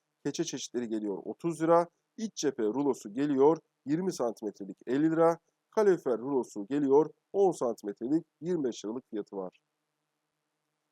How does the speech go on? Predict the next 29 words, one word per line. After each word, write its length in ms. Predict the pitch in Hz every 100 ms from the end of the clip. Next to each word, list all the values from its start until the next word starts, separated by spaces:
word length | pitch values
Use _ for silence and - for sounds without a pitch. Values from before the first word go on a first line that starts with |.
| _ _ _ _ _ -
Astronot 720 | 170 175 202 220 240 240 -
projeksiyon 720 | 214 196 214 - 226 214 190
lamba 400 | 208 208 185 139
geliyor, 440 | 185 202 202 202 202
kumandalı 520 | 170 175 170 151 131
ve 260 | 165 170
Bluetooth 400 | 143 175 156 117
bağlantılı 540 | 131 143 135 - 107 107
bir 120 | 170
ürün, 260 | 190 190 147
iki 260 | - -
yıl 120 | 214
garantili, 520 | 196 190 180 196 196 190
fiyatı 420 | 135 110 131 127
beş 260 | 120 -
yüz 100 | 101
lira 80 | 104
olacak. 380 | 101 98 101 101 _ _ _ _ _ _ _ _ _ 208
Evinizi 460 | 254 254 240 202
yenilemeniz 640 | 233 196 196 202 196 196 175
için 260 | 165 214
çeşitli 420 | - 143 - 123
gereçler 440 | 113 131 151 - 185
geliyor 280 | 180 190 190
arkadaşlar. 540 | 185 196 185 202 196 -
Üç 240 | 208 -
basamaklı 460 | 139 - 123 107 104
merdiven 460 | 113 135 143 139 107
geliyor, 380 | 101 117 156